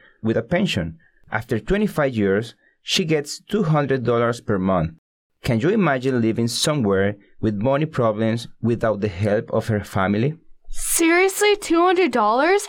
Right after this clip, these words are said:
Speaker 2: How can you live on that? That's like three video games.
Speaker 1: Plus, with inflation, it's super tough. The most difficult thing about coming here is that it's very different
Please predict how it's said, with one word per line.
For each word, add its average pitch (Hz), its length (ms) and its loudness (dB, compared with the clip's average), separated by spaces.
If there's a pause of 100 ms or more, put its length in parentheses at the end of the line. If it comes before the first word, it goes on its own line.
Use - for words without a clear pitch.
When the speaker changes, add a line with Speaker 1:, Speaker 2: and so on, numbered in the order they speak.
Speaker 2:
How 330 180 0
can 392 180 2
you 403 140 4
live 339 220 4
on 277 160 2
that? 190 280 0
That's 359 220 0
like 427 240 0
three 311 220 4
video 311 360 2
games. 190 540 -4 (540)
Speaker 1:
Plus, 151 400 0 (280)
with 135 160 -2
inflation, 135 720 -2
it's - 160 -2
super 208 300 0
tough. - 440 -4 (400)
The 113 140 0
most 147 260 0
difficult 190 420 -2
thing 104 440 -2 (120)
about 104 360 -2
coming 160 300 0
here 101 440 0 (340)
is 123 140 -2
that 120 300 -2
it's 156 180 -4
very 147 300 -2
different 113 600 -2